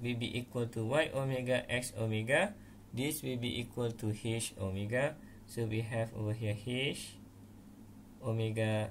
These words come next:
equal to one over three plus j omega, right? So this is our, uh, system function,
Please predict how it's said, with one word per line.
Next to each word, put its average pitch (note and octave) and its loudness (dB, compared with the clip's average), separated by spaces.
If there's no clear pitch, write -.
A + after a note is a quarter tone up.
equal G#2 0
to G2 0
one B2 2
over G#2 2
three C3+ 0
plus G#2 2
j A#2+ 0
omega, F#2+ 0
right? B2+ 2
So B2+ 2
this G3 0
is - 0
our, B2 2
uh, G#2 2
system C#3 2
function, F#2+ -2